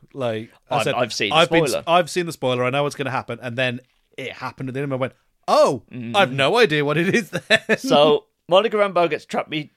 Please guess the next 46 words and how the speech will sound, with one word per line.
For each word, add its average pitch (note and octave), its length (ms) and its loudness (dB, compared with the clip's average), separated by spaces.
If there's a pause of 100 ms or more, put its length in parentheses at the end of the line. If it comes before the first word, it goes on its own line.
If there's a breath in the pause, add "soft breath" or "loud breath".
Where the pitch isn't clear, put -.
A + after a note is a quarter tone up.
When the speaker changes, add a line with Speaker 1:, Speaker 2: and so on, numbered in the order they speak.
Speaker 2:
gets C#3 220 -6
trapped D3 200 0
in C3+ 60 -4
a C3+ 60 -4
different B2+ 340 -12
universe, G#2 340 -8
basically. G2 300 -14
She - 120 -18
closes C3+ 420 -4
this A#2+ 180 -8
hole A2+ 260 -4
from G2+ 280 -10
the G2 120 -8
other A2 120 -10
side F#2+ 420 -8
Speaker 1:
It B2 40 -16
Speaker 2:
that - 40 -10
Speaker 1:
doesn't E3 220 -6
explain C3+ 500 -8
how A#2+ 460 -10
punching A#2+ 440 -10
through A#2 380 -8
hyperspace A2 680 -10
makes G2 320 -14
a G2+ 80 -12
hole G#2+ 200 -12
to - 100 -18
another F#2 300 -14
universe, B2+ 560 -8
but F#2+ 240 -14 (120)
I G2 120 -14
don't F#2+ 260 -12
fucking - 300 -14
Speaker 2:
For G4 80 -2
Speaker 1:
care. - 240 -6
Speaker 2:
convenience. F#4 960 -6 (320 soft breath)
Um, A#2 540 -4 (500)
and G#2+ 100 -8
she - 80 -10
wakes D3 320 0
up C3+ 320 -4
in G#2 440 -8
a G#2+ 120 -10
white-ass A#2 680 -6
lab, F#2 340 -14
Speaker 1:
Mm. A2 280 -10